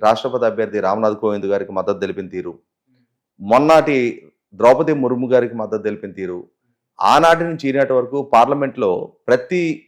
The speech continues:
భారతీయ జనతా పార్టీ ప్రభుత్వ బిల్లుకి కూడా వైసీపీ పార్టీ నుంచి మద్దతు తెలుపుతున్న తీరు చూస్తే, భారతీయ జనతా పార్టీ తోటి కూటమిగా తెలుగుదేశం పార్టీ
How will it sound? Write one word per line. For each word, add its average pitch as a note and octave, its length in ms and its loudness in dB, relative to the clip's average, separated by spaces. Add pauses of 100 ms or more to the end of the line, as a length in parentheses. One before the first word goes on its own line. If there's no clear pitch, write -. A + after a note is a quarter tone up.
భారతీయ B2 320 2
జనతా C3+ 200 -2
పార్టీ A#2+ 360 -2
ప్రభుత్వ G#2+ 420 -4
బిల్లుకి B2 540 -6
కూడా G#2+ 180 4 (600)
వైసీపీ C3 360 0
పార్టీ B2 300 -2
నుంచి A#2+ 140 -10
మద్దతు A2 320 -4
తెలుపుతున్న A#2 380 -4
తీరు A2+ 240 -8
చూస్తే, A2 340 -8 (840)
భారతీయ F3+ 420 4
జనతా E3+ 240 4
పార్టీ D3 340 0
తోటి C#3 340 -6 (540)
కూటమిగా F3+ 420 4
తెలుగుదేశం D3 540 -2
పార్టీ B2 580 -6